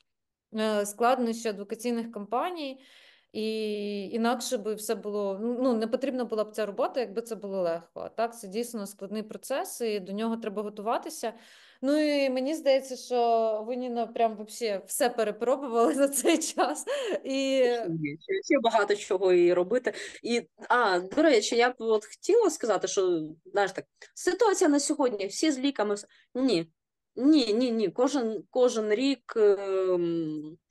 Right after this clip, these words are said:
Speaker 2: наш мосоп, він придумає, що, щоб ще покращити, так, щоб погіршити доступність ліків. Ну,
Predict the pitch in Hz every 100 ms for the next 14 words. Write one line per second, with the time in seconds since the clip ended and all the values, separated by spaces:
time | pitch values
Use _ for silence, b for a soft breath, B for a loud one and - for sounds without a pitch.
0 | _ 175 165 220 233 208 208 170 190 196
1 | - 175 180 220 180 165 - 202 - -
2 | 220 - 196 196 185 262 311 - - 185
3 | - B B - - 247 - 202 214 226
4 | - 190 - 175 170 170 170 175 180 170
5 | - 180 151 139 160 - _ _ _ 220
6 | 254 220 190 160